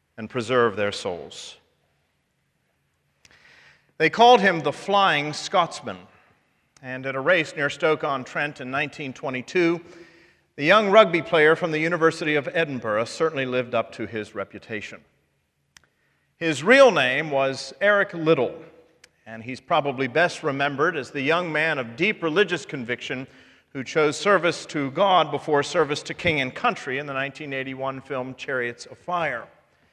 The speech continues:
Now, many people may not realize, however, is that even before he won a gold medal, set a new world's record, and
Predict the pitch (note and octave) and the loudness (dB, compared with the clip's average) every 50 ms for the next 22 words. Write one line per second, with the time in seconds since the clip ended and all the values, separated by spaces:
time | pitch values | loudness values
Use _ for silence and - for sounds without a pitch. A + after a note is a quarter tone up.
0 | _ _ _ _ _ _ _ _ _ _ _ _ _ _ _ _ _ - E3 F#3 | _ _ _ _ _ _ _ _ _ _ _ _ _ _ _ _ _ -8 0 4
1 | A#3+ C#4+ D4 - B3 G3+ F#3 F3 F3 G#3+ F#3+ D4+ D4 A#3 F3 D#3 C3 C#3 C3+ C#3 | 4 4 6 4 4 4 4 4 4 4 2 2 4 2 2 0 2 0 0 2
2 | C3 B2+ A#2+ A#2+ A#2+ B2+ B2 - - C3+ C3 C3 C3 C3 C3+ C#3 D#3+ D#3+ C#3+ C3 | 2 2 0 0 -2 -2 -4 -6 -6 -2 0 0 0 0 0 -2 -2 -4 -6 -4
3 | B2+ D3 D3 C#3+ - A#3 C4+ C4+ A#3 A#3+ A3+ G3+ G3+ - - - B3 A3 D#3+ B2 | -2 -2 -2 -2 -2 -2 0 2 2 0 0 0 -2 -2 0 2 4 4 4 2
4 | G#2+ A2 B2 C#3 C3 B2 C3+ C#3 C#3 C3+ B2 C3 C3 C3 C3 C3 D#3+ E3+ F#3+ G#3 | 0 -2 -4 -6 -6 -4 -4 -4 -6 -6 -6 -4 -4 -4 -2 0 0 0 0 0
5 | A3+ A#3 - - - _ _ _ _ _ _ _ _ _ - - _ - - D3+ | -2 -6 -8 -16 -20 _ _ _ _ _ _ _ _ _ -20 -20 _ -6 -6 -4
6 | C3 B2+ C3 B2 B2+ B2+ A#2+ B2 B2 B2 A#2+ A#2+ A2+ - D3 E3+ G3 F#3 F#3+ G3+ | -4 -4 -6 -6 -6 -6 -4 -2 0 0 -2 -2 -6 0 2 2 2 4 2 0
7 | G3+ F3+ C#3+ A#2 A2 | 0 0 0 -4 -6